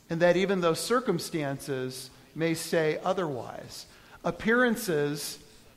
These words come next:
may give me a different impression. Underneath those circumstances and those appearances, there is an eternal connection between me and my Creator,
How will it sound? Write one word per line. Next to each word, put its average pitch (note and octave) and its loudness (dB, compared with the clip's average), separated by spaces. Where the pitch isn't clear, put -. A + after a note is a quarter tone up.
may E3+ 2
give F#3 4
me F#3 4
a D#3+ 2
different F3 0
impression. D3+ 0
Underneath F#3 0
those C#3+ -4
circumstances C3+ -8
and C3 -6
those C3 -8
appearances, C3 -8
there D3+ -4
is D3+ -6
an C#3 -2
eternal C#3+ -6
connection - -10
between D3+ -4
me D3+ 0
and D3 -2
my C#3 -2
Creator, D#3+ -4